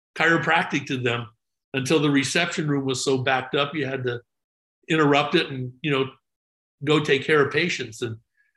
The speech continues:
then we went to video education in nineteen seventy-seven with Felicia and what we're doing. And today, an entirely different format.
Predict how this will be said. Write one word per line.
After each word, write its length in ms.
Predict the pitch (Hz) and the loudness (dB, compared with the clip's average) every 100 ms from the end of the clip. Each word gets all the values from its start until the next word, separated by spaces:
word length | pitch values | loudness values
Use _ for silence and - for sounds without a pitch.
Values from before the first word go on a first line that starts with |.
| _ _ _ _ - | _ _ _ _ -2
then 240 | 151 175 | 2 4
we 100 | 170 | 4
went 220 | 165 170 | 4 2
to 80 | 170 | 2
video 440 | 151 180 196 156 135 | 4 4 4 4 2
education 640 | 127 123 - 120 - 123 | 0 -4 -2 -2 -2 -4
in 100 | 123 | -4
nineteen 400 | 131 139 - 147 | -2 -4 -4 -6
seventy-seven 760 | - 147 143 139 - 143 139 139 | -2 -2 -2 -4 -2 0 0 -2
with 180 | 139 147 | -4 -2
Felicia 520 | 139 147 151 135 110 - _ - | 0 0 0 -4 -8 -12 _ -8
and 140 | 123 | -2
what 180 | 131 123 | 0 0
we're 120 | 123 117 | -2 -2
doing. 260 | 120 110 | -2 -2
And 140 | 143 131 | -4 -2
today, 720 | 139 123 165 190 139 147 - _ _ _ - - _ - | -4 2 2 4 2 0 -8 _ _ _ -20 -20 _ -12
an 500 | - - - 151 147 - | -12 -14 -10 -6 -4 -6
entirely 520 | - - 175 190 190 | -6 2 4 6 4
different 360 | 190 196 180 | 2 2 -2
format. 560 | - 185 196 135 107 | -2 -2 0 -2 -6